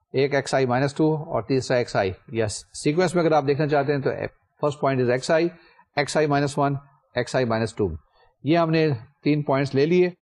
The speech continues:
اور دو، تینوں کے تینوں جو ہے نا وہ ڈسٹنکٹ ہیں۔ اس کے بعد ہم نے ایک، آ، نوٹیشن، آ،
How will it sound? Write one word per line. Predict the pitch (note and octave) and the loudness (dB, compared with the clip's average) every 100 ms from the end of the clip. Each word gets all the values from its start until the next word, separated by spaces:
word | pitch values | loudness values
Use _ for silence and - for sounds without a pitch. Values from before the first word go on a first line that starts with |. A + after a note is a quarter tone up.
| _ | _
اور | - C3+ | -2 0
دو، | A#2+ D#3 D3 | 2 2 0
تینوں | - D#3+ F3 | -2 0 2
کے | E3 | 0
تینوں | D3 D3+ D3+ | 2 2 2
جو | C#3+ | 2
ہے | C#3 | 2
نا | C#3+ | 2
وہ | C#3 | 0
ڈسٹنکٹ | A2 - C#3 A#2+ A2+ | -2 -4 -2 -2 -2
ہیں۔ | F2+ - _ _ _ _ - | -4 -8 _ _ _ _ -14
اس | B2+ | -2
کے | D#3+ | 0
بعد | C#3+ D#3+ | 2 2
ہم | D#3+ D#3 | 2 2
نے | D3+ | 2
ایک، | D3+ D3+ | 2 2
آ، | C#3+ C3+ | 0 0
نوٹیشن، | B2 A#2 C3+ E3+ D#3+ D#3 | -2 -2 -2 0 0 2
آ، | D3+ C#3+ C3+ | 2 2 0